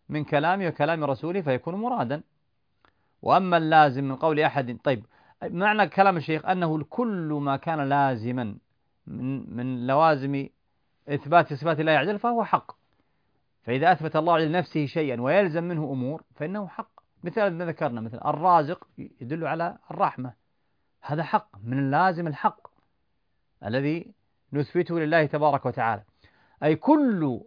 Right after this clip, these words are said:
ما أثبته الله لنفسه من الأسماء الدالة على الصفات، فإن الأسماء تدل على الذات وعلى الصفة، كل ما يلزم منها فهن حق، لأن لازم صفة الله حق،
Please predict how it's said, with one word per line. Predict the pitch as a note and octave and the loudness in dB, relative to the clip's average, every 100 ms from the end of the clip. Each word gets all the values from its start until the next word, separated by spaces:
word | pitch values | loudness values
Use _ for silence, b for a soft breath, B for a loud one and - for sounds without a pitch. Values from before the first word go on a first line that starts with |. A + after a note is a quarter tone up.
| _ _ - | _ _ -4
ما | C#3+ E3 | -2 0
أثبته | D#3+ F#3 F3+ | -2 -2 2
الله | F3 E3 | 4 4
لنفسه | F3 C#3 C#3 | 2 -4 -4
من | C3 D3 | -4 -2
الأسماء | C#3+ - E3+ D#3 - _ _ _ _ _ - | -4 -2 0 -2 -4 _ _ _ _ _ -6
الدالة | A2 C3 E3 D#3 | 0 4 4 6
على | C#3 | 4
الصفات، | D3+ - D3 C#3 G2 _ _ _ _ _ _ _ _ | 4 0 0 0 0 _ _ _ _ _ _ _ _
فإن | C3 D3 | -4 -2
الأسماء | C3+ E3+ | 0 -2
تدل | C3+ E3 E3 | -2 0 2
على | E3 | 2
الذات | C#3+ D#3 G3 G3 | 4 6 8 6
وعلى | G3 | 4
الصفة، | F3+ E3 B2 G2 - _ _ _ _ _ | 2 0 -2 -4 -8 _ _ _ _ _
كل | - C4 B3+ A#3+ | 0 2 4 4
ما | G#3+ G#3+ | 6 6
يلزم | B3 C4 G3+ G3 | 8 6 4 4
منها | E3 E3+ D#3+ F#3+ A#3+ B3 _ _ | 2 2 2 2 2 -2 _ _
فهن | - C#3 C#3 C3 | -4 0 0 -2
حق، | - B2+ - - - _ _ | -2 -4 -6 -20 -20 _ _
لأن | - C#3+ | -4 0
لازم | D#3+ D#3+ A3 B3 A#3 G3+ F3+ F#3+ E3 | 2 6 8 8 8 6 2 0 -2
صفة | A3 F#3+ E3+ | 0 -2 -2
الله | D#3+ F#3 G3 | 0 0 -2
حق، | D3+ F3 - | -4 -8 -8